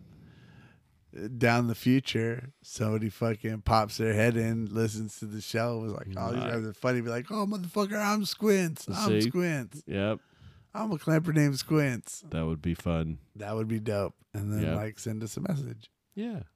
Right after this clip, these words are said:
Speaker 2: We found you
Speaker 1: 'Cause you
Speaker 2: without
Speaker 1: can totally
Speaker 2: knowing.
Speaker 1: send us messages, man. Send us reviews.
Speaker 2: Yeah.
Speaker 1: Send us reviews. You can find us on Spotify and, uh,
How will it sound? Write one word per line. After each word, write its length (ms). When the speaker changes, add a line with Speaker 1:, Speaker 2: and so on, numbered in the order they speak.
Speaker 2:
We 280
found 440
you 260
Speaker 1:
'Cause 220
you 80
Speaker 2:
without 120
Speaker 1:
can 120
totally 320
Speaker 2:
knowing. 140
Speaker 1:
send 300
us 220
messages, 720
man. 280
Send 240
us 180
reviews. 720
Speaker 2:
Yeah. 320
Speaker 1:
Send 300
us 140
reviews. 480
You 180
can 120
find 300
us 100
on 140
Spotify 840
and, 360
uh, 180